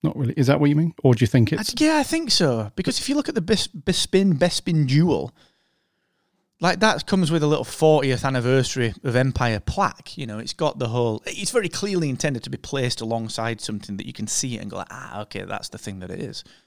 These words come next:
Speaker 1: Hmm.
Speaker 2: As opposed to, like, um, the Anakin Starfighter that I got for Christmas that's clearly let a, you know, let a kid run round and pretend it's an actual Starfighter. I wonder if that's the difference. I don't know.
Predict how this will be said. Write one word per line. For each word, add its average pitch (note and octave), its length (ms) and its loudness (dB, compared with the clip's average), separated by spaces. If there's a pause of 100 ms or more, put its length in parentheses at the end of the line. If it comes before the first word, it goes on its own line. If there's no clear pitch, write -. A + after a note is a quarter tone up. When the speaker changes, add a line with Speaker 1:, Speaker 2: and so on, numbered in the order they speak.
(100)
Speaker 1:
Hmm. G2 180 2 (720)
Speaker 2:
As C#3 120 -2
opposed D#3 380 6
to, C#3+ 80 -2
like, B2+ 500 0
um, G#2+ 600 0 (460)
the D3+ 100 4
Anakin C#3 440 2
Starfighter A#2 760 -2
that F#2+ 100 -6
I G2 60 -6
got - 160 -6
for - 60 -16
Christmas G#2 400 -8
that's G#2+ 160 -6
clearly A#2+ 420 0
let G2+ 160 -4
a, G#2+ 180 -4 (340)
you C#3 100 -10
know, B2 100 -10
let G#2 160 -4
a G#2 60 -8
kid G#2+ 180 -6
run G#2+ 220 2
round G#2 260 0
and G2 120 -4
pretend G#2 340 -4
it's - 120 -6
an G#2 60 -4
actual F#2+ 300 -6
Starfighter. A#2+ 720 -6 (260)
I D#3+ 60 4
wonder A#3 200 6
if F3 120 4
that's - 200 2
the A2 120 -6
difference. F3 360 -2
I F#3 60 -2
don't C4+ 140 -2
know. C#4+ 220 -2